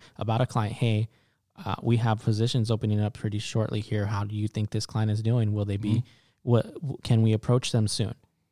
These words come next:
Speaker 1: And, and Aaron will have that information for me. "Oh yeah, he's, he or she is on this part of it,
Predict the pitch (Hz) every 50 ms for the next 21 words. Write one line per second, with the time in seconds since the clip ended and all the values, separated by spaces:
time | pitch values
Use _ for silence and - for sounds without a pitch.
0 | _ - 107 104 - - 107 104 - 107 110 113 127 135 123 113 113 107 98 101
1 | 104 127 135 131 113 107 110 107 - 107 101 98 107 123 - 160 123 - - 107
2 | 98 98 110 110 - - _ _ _ _ 123 120 120 127 131 123 107 104 110 -
3 | - 131 117 - - - _ - - - - - _ _ _ _ _ 127 127 123
4 | - 147 135 131 117 - - 139 131 127 127 120 123 123 123 - - - 123 113
5 | 110 107 117 117